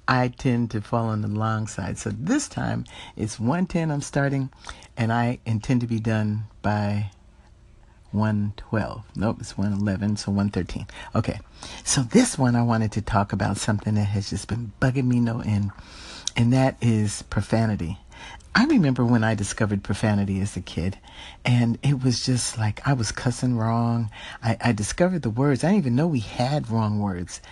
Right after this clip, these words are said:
But when I discovered them and they weren't supposed to be used, I was fascinated with them. And I remember, um, so I kind of, after my mother got a hold of my ear and boxed it, um, I kind of let it go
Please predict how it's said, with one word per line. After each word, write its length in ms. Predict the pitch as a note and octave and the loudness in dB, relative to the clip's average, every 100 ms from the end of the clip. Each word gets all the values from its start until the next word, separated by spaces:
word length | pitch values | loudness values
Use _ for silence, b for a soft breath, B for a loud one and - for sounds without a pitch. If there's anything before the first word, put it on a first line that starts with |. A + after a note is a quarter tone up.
| B B B | B B B
But 160 | B2 G2+ | 0 2
when 160 | C3 | 2
I 140 | B2 A2 | 2 0
discovered 560 | G2+ - E3 G3+ A#2+ | -2 0 0 2 0
them 320 | G#2+ G2+ G2+ G#2 | 0 0 0 0
and 180 | A2 | 0
they 80 | A2+ | 0
weren't 320 | G#2+ B2+ D3 | 2 2 2
supposed 420 | - A#2+ C3 B2 A2 | -2 -2 2 2 0
to 60 | |
be 60 | G#2 | -2
used, 560 | A2 B3 C#3+ G#2+ A2 - B B B | 2 2 2 0 -4 -10 B B B
I 100 | - | 0
was 280 | C3+ A#2+ - - - | 2 2 -2 -6 -2
fascinated 800 | G#3 G#3 G3 - C3 A#2+ G2+ G2+ | 2 2 0 -2 2 2 0 -2
with 160 | G2+ | -4
them. 260 | - C#2 A2 - B B B B - | -4 -6 -6 -10 B B B B 2
And 300 | B2+ B2 A#2+ | 4 4 2
I 100 | B2+ | 2
remember, 720 | C3 C3+ C#3+ F#3 E3+ C#3+ C#3+ - | 2 4 4 2 2 2 0 0
um, 420 | A#2 A2+ G#2+ G#2+ | 2 2 0 -4
so 140 | - B2 | 0 0
I 100 | A2 | 2
kind 240 | C3+ B2+ | 2 2
of, 140 | G#2+ G2+ - | 0 -4 -4
after 260 | G#2 G#2+ G#2+ | -2 0 0
my 140 | G#2 | 2
mother 360 | A2 A2+ G#2+ G2+ | 2 2 0 -4
got 180 | - F#2+ | -2 0
a 80 | G2+ | 2
hold 200 | A2+ G#2+ | 0 2
of 60 | |
my 300 | G#2 G2 G2+ - C#3 | 2 0 -2 -4 0
ear 240 | A#2+ G2+ | 2 2
and 180 | G#2+ G2+ | 0 2
boxed 340 | A2 G#2 - | 2 0 -2
it, 120 | A#2 - B B B B | -4 -6 B B B B
um, 580 | B2+ B2 G#2 G2 G2 A#2 B B - - - | -2 0 2 0 -2 -4 B B -20 -10 0
I 140 | B2+ | 0
kind 280 | A#2+ C3 B2 | 2 2 2
of 220 | A2 G#2+ | 0 0
let 200 | A2 G#2+ - - | 0 0 -4 -2
it 240 | A#2 - | -2 -2
go 480 | - G2+ F2 B2+ | 0 0 2 -2